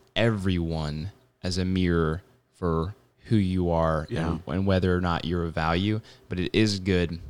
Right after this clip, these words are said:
Speaker 1: to curate your circle, like what we're talking about, and choose the right people who are gonna give you the kind of feedback that is
Speaker 2: Mm-hmm.
Speaker 1: going to help you,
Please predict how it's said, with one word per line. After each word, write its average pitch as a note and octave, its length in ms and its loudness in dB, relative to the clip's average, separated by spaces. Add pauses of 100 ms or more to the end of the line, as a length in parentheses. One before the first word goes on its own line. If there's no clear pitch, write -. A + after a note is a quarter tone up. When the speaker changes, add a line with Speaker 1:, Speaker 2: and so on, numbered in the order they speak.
(100)
Speaker 1:
to - 100 -10
curate F#2+ 560 2
your E2+ 160 -6
circle, G#2+ 520 -4 (120)
like - 160 -20
what D#2+ 80 -10
we're F2 60 -8
talking F2+ 340 -2
about, F#2+ 300 -2 (340)
and F#2 100 -6
choose G2+ 240 0
the F2+ 100 -2
right F#2 320 4
people F2+ 420 -2
who F#2+ 100 -2
are F#2+ 60 0
gonna F#2 120 -2
give F2 140 -4
you D#2+ 60 -6
the D#2 60 -10
kind G#2 540 -2
of F#2 140 -2
feedback E2 800 -4 (400)
that F2+ 140 -4
is F2+ 60 2
Speaker 2:
Mm-hmm. E2+ 100 0
Speaker 1:
going F2 80 2
to D#2 80 -4
help - 420 2
you, D2+ 240 -4